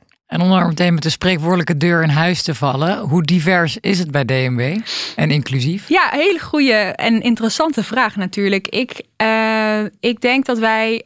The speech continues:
Speaker 2: redelijk, eh, divers zijn. En, eh, wij kijken sowieso met een hele brede blik naar diversiteit. Dus niet alleen die zichtbare kenmerken van geslacht, eh, leeftijd of, of huidskleur, cultureel. Eh, maar echt diversiteit in die brede zin. Dus ook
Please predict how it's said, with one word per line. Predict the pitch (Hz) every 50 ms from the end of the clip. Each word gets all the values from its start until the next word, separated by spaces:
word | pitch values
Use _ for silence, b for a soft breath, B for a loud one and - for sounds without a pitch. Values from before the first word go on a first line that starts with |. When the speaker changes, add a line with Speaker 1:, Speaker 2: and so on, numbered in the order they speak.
| _ _ _
Speaker 2:
redelijk, | - 196 202 202 214 254 262 269 247 233 214 208 208 -
eh, | - - - 202 202 196
divers | 190 208 208 202 - 226 - - -
zijn. | - 180 165 165 170 - - -
En, | - - 202 196 196 196 202 202 -
eh, | - 202 196 196
wij | 196 196 208 214
kijken | - 233 240 247 247
sowieso | 214 240 226 240 240 - 247 226 226 226 226 233
met | 226 214 214 208
een | 226 214
hele | 220 262 262 214
brede | - - 220 220 226 208 185
blik | - 190 175 165 -
naar | 196 180 185
diversiteit. | 180 196 185 - 190 180 190 185 202 190 - 180 - - 190 - -
Dus | - 208 196 - -
niet | 208 214 208 - - -
alleen | - - 190 196 196 196 202 196
die | 185 185
zichtbare | - - 202 233 - - 226 214 208 208 208
kenmerken | - - 202 202 202 196 196 190 190 190 - 196 180 185 190 196 - - 190
van | - - 180 180
geslacht, | - 196 - - 208 190 185 - - - - - B B B B B B B B
eh, | - 185 190 185 185
leeftijd | 185 190 190 190 190 196 190 - - 185 180 180 185 180 185 185 180
of, | 185 - -
of | - - 165
huidskleur, | - 175 180 180 196 202 - - - 214 196 190 190 185 196 -
cultureel. | - 196 190 190 - - 196 202 202 208 208 208 208 214 214 B B B B B B B B B
Eh, | - 185 190 190 190 190 196
maar | 196 196 202 196
echt | - 233 226 -
diversiteit | 233 214 - 233 220 220 - - 220 208 208 -
in | 220
die | 208 202
brede | 196 202 196 202 202 196 196
zin. | 190 - 160 165 170
Dus | 175 180 - -
ook | 190 190 190 190 - b